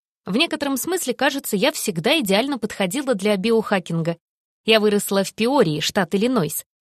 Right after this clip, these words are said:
и была взрослой не по годам, невероятно своевольной, но в то же время воспитанной в христианских традициях девочкой. Прилежная и мятежная, я всегда искала необычные решения для проблем, с которыми сталкивалась.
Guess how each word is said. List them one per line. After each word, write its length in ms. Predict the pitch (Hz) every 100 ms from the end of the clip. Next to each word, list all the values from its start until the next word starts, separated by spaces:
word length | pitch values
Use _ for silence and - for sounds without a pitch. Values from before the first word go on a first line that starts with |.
| _
и 80 | 196
была 200 | 196 180
взрослой 480 | 165 247 294 214
не 140 | 180 226
по 100 | 240
годам, 460 | 220 190 160 151 - -
невероятно 600 | 202 180 170 185 214 185
своевольной, 720 | - 190 165 175 302 196 160 - _
но 160 | 202 339
в 80 | -
то 120 | 247
же 120 | 214
время 300 | 175 247 233
воспитанной 600 | 185 190 - 214 247 233
в 40 | -
христианских 720 | 208 208 175 185 - 196 -
традициях 580 | 180 170 196 - 180 165
девочкой. 580 | 180 151 - - 160 - _ _ _ _ _ -
Прилежная 500 | 247 247 294 208 170
и 40 |
мятежная, 600 | 160 156 156 151 180 254 - _ -
я 120 | 214
всегда 360 | - 214 277 285
искала 320 | - 262 285
необычные 640 | 226 190 175 - - 190
решения 460 | 202 - 240 185 170
для 160 | 202
проблем, 360 | 208 233 311 370
с 80 | -
которыми 420 | 170 233 269 269
сталкивалась. 800 | - 220 165 - 151 160 -